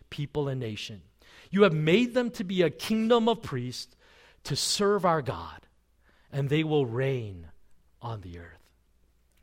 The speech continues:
That's a picture of the eternal state. And what it's saying is,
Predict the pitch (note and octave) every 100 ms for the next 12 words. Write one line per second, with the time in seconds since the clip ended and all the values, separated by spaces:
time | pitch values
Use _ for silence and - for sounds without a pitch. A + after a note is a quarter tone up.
0 | _ _ G3 A3+ B3 - G3+ G#3 F#3 C#3
1 | D#3 C#3 G3 F3 C#3+ - F3+ A2+ _ _
2 | _ _ _ _ _ _ _ - D#3+ D#3+
3 | A#3+ B3 - A#3+ A#3+ A3 F3+ D#3 D3 C#3
4 | -